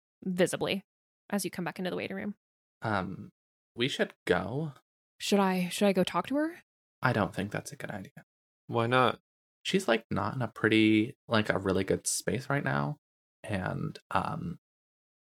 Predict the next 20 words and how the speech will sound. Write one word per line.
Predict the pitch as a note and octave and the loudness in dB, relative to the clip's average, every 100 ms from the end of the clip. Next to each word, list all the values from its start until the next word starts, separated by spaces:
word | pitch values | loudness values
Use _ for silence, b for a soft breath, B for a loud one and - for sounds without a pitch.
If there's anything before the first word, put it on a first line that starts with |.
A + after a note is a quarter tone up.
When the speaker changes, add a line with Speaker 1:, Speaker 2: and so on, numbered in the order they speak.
| _ _ | _ _
Speaker 2:
you | E3 | 6
know | D#3 | 8
what? | C#3 | 8
No, | A2+ F2 - | 6 4 8
you're | D#3 | 6
fine. | D#3+ G2 - - _ - - | 8 2 2 -10 _ -6 0
You're | A#3+ | 0
fine. | - - - _ | 0 -4 -12 _
She, | - - - - | -6 -6 -6 -2
she'll | - B3 | 6 8
be | G3+ | 8
fine. | - F#2 - _ | 8 4 4 _
She | - G#3+ - - | 2 2 2 4
won't | D3+ F#2 | 6 6
try | G2+ | 4
to | - | 2
kill | - F2+ | 0 0
you. | E2+ - - _ | 0 -4 -8 _
So, | - E2+ E2+ | -8 -6 -4
like, | - - - | -4 -6 -12